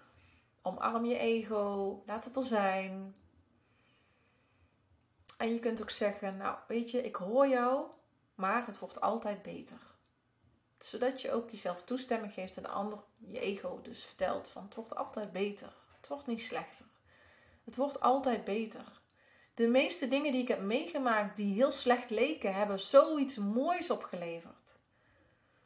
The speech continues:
Daar ben ik heel erg dankbaar voor. Daar ben ik weer dankbaar. Wat ook kan helpen is die gedachte, die harde stem in je hoofd, om daar een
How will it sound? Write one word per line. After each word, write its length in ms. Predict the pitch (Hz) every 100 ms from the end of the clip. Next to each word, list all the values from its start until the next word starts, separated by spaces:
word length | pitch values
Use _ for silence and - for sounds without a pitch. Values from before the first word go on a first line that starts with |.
| _ _ _ _ _ _ _ _ _ _ _
Daar 120 | 208
ben 160 | 226 233
ik 140 | 233
heel 400 | - - 269 285
erg 160 | 202 175
dankbaar 440 | 202 311 226 170
voor. 280 | - 175 - - _ _ _ _ _ _ _ _ _ _ _ _ _ _ _ _ - _ _ _ _ _ -
Daar 120 | -
ben 120 | 208 247
ik 60 |
weer 180 | 170 -
dankbaar. 460 | 175 240 233 - - - _ - - -
Wat 160 | 285
ook 100 | 392
kan 140 | 392 302
helpen 360 | 269 311 320
is 140 | 269 -
die 100 | 269
gedachte, 440 | 247 262 - -
die 120 | 233
harde 260 | 208 277 294
stem 240 | - 277
in 80 | 269
je 80 | 254
hoofd, 720 | 202 220 262 392 - - - _ _ - - - _ _
om 120 | 240
daar 200 | 254 262
een 240 | 262 247